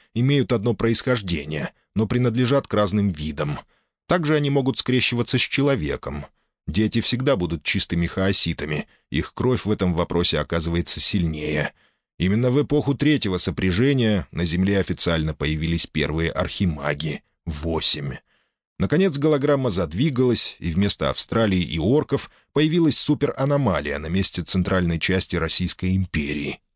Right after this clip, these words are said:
Большая клякса с отростками заняла огромную территорию, почти добралась до Минска, накрыла половину Воронежа, разделив пеленой грани города пополам.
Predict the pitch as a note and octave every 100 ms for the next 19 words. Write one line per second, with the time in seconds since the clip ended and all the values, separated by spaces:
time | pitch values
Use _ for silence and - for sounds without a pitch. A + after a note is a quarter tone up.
0 | _ - C#2+ F2+ - B2+ C3 - B2+ C3+
1 | - - A2+ A2+ G2+ C3+ D#3+ C#3+ - C3
2 | A#2 F2+ D2 D#2 G2 G#2+ A2+ G2+ F#2+ A2
3 | G2+ G2 G2 A#2+ A#2 - G#2+ E2 D2+ C#2
4 | - _ - A2 - D#3+ C#3 A#2 A#2+ B2+
5 | F2+ B2+ A2+ D#2+ D#2 - - D2+ - _
6 | - G#2+ D#3+ E3 D3+ B2 A2 G#2+ F2+ F2
7 | F2 D#3 D3 A#2 A2+ G2 _ - E2+ G#2+
8 | A2 - G2 F#2 F#2+ D#2+ G2 G#2+ G2 D#2
9 | E2 E2+ F#2+ - F2 F2+ D2+ C#2+ D2